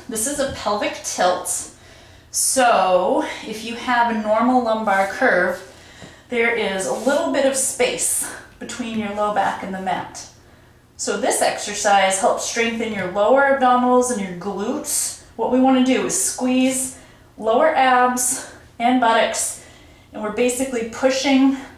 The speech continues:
the back down, tilting and holding. So those muscles build some endurance and relax.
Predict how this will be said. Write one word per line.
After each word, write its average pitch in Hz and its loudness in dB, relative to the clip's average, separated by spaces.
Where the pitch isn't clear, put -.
the 247 -4
back 196 0
down, - -2
tilting 220 -4
and 220 -6
holding. 180 -4
So 170 -8
those 175 -6
muscles 175 -4
build 175 -4
some 175 -8
endurance 170 -4
and 294 -6
relax. - -2